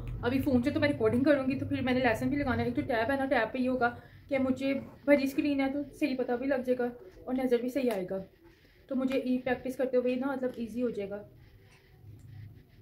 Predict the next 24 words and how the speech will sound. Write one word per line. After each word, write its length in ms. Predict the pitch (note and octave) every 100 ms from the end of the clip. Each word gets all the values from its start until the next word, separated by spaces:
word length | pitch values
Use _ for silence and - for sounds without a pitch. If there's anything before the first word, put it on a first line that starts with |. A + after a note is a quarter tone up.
| - - - - - - -
अभी 160 | A#3 C#4
जो 140 | D4+
है 100 | C4
search 220 | C4+ C4+
करके 300 | D4+ C4+ C#4+
जो 100 | D4
है 140 | C#4+ C4
वो 100 | C4
मैं 100 | C#4+
लगाती 360 | B3+ A3 -
हूँ, 80 | C#4+
पहले 180 | C#4+ C4+
एक 60 |
बार 100 | C4
video 180 | B3+ A3+
दोबारा 240 | B3 A3 G#3
देखती 300 | C#4 - D4
हूँ 80 |
और 80 | C#4 C4+
फिर 140 | B3+
मैं 80 | B3+
start 240 | B3 G3
करती 240 | G3+ F#3
हूँ। 80 | F3+